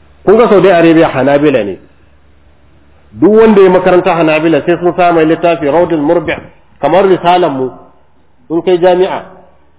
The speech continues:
kowa dole sai ka karanta fiqihun Ahmad bin Hanbal. Ya zama kowa ya san fiqihun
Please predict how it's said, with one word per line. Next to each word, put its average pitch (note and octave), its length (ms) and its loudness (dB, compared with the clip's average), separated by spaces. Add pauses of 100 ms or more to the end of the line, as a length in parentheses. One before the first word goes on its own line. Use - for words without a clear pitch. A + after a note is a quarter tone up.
(580)
kowa G3 640 2
dole G3 320 2 (280)
sai F3+ 140 0
ka F#3+ 140 -2
karanta E3+ 680 -4
fiqihun F#3+ 640 -2
Ahmad F3 440 -4
bin F#3 140 -2
Hanbal. F3 480 -4 (2000)
Ya C#3+ 80 0
zama G3+ 220 0
kowa B3 380 2
ya A3+ 160 2
san A#3 160 2
fiqihun A3+ 320 -2